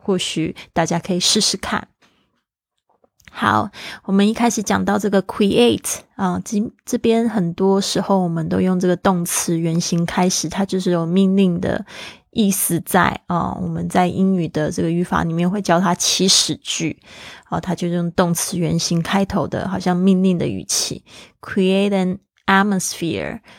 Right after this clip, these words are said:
这个 create 就是创造，大家特别注意一下，虽然是拼成C R E A T E，但是我听过很多，很多的学生第一次在读这个字就会想要讲成 create，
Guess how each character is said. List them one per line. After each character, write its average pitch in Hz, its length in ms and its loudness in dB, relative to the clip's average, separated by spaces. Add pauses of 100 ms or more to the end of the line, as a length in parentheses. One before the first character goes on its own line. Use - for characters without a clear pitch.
这 - 120 -2
个 208 120 2
create 208 420 2
就 214 120 -4
是 208 80 -4
创 190 380 -2
造， - 420 0 (140)
大 247 120 -4
家 254 120 6
特 254 100 -8
别 233 120 2
注 220 160 -2
意 214 40 2
一 - 20 2
下， 202 200 2
虽 208 140 -2
然 202 100 4
是 202 180 -2
拼 196 280 0
成 160 240 -4
C 180 340 0
R 160 280 2
E 180 260 0
A 175 220 0
T - 260 -4
E， 175 260 -2
但 185 160 -2
是 196 100 -2
我 - 140 -4 (120)
听 185 300 0
过 185 200 2
很 165 300 -2
多， 175 440 2 (320)
很 180 380 2
多 185 200 4
的 180 140 6
学 165 240 0
生 175 320 2 (300)
第 180 220 4
一 175 40 2
次 170 280 0
在 170 180 4
读 156 200 -4
这 165 100 0
个 160 100 2
字 165 180 -2
就 180 120 0
会 170 100 4
想 - 200 -2
要 156 100 0
讲 - 240 -2
成 - 220 -6
create， - 600 0